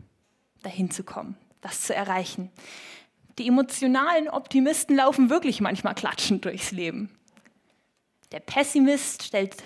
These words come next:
Freude oft als einen Zustand dar, der eh nie erreicht wird, der von niemandem erreichbar ist und der deswegen eine Illusion ist. Und der Realist, den Satz habe ich schon ganz oft gehört, auch in die, hier in der Gemeinde,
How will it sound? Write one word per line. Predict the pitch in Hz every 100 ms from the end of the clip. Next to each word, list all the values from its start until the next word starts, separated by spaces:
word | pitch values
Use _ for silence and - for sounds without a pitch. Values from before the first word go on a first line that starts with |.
| -
Freude | - - 208 220 -
oft | 214 - -
als | 196
einen | - 196
Zustand | - - 320 - 262 254 240
dar, | 233 226 226 - - - _ _ _
der | 190 196 214 214 202 - -
eh | 247 269 277 - -
nie | 214 208
erreicht | 180 233 285 - -
wird, | 277 277 277 -
der | 190
von | - 190
niemandem | 262 294 262
erreichbar | 240 214 214 214 233
ist | 220 220
und | 185
der | 170
deswegen | 190 - 190
eine | 175
Illusion | - 170 170 247 294
ist. | 302 330 - - - _ _ _ _ _ _ _ _ _ _ _ _ _ _ _ -
Und | 185
der | 180 151 202
Realist, | 254 254 247 254 -
den | 214 196
Satz | 214 -
habe | 196
ich | 196
schon | - 190
ganz | 214 240
oft | 214 -
gehört, | 202 220 240
auch | 240 247
in | 233
die, | 220 233
hier | 220 240
in |
der | 214
Gemeinde, | 196 196 208 233 220